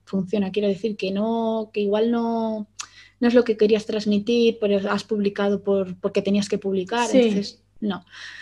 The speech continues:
Speaker 1: Yo establecí ese, esa constancia porque en ese momento con la pandemia yo estaba encerrada en mi casa y podía hacerlo porque era mi hobby <laughs> en ese momento,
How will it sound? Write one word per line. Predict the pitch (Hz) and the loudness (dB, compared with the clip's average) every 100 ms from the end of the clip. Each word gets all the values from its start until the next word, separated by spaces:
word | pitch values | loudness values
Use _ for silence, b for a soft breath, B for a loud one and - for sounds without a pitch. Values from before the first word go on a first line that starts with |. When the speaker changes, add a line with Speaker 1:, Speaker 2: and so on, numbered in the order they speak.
| B B 214 | B B 0
Speaker 1:
Yo | 208 226 | 4 6
establecí | 240 269 254 247 269 247 - | 4 4 4 6 4 0 6
ese, | 254 254 - 233 226 226 226 220 214 214 - | 6 6 4 6 8 8 6 6 4 0 -2
esa | 233 233 | -2 0
constancia | 226 220 233 226 294 294 - | 2 2 0 2 0 0 -2
porque | 208 208 | -2 0
en | 202 | 0
ese | 202 226 | 2 2
momento | 220 226 214 196 | 2 2 2 0
con | 190 185 | 0 0
la | 180 | -2
pandemia | 180 185 196 202 180 - | -2 -2 2 0 0 -4
yo | 214 | -4
estaba | 208 202 | 0 0
encerrada | 190 190 196 196 190 | 0 -2 -2 0 0
en | 196 | -2
mi | 196 | -2
casa | 190 185 185 196 185 185 | -2 -4 -2 -2 -2 -2
y | 190 | -4
podía | 185 190 190 190 190 180 | 2 2 2 0 0 -2
hacerlo | - 185 220 302 285 | -2 -2 -2 0 0
porque | 214 208 | 0 2
era | 202 | 2
mi | 196 | 0
hobby | - 220 294 | 0 2 4
<laughs> | 277 | 8
en | 269 | 10
ese | 269 269 | 12 12
momento, | 277 247 240 226 269 285 | 10 10 10 8 8 6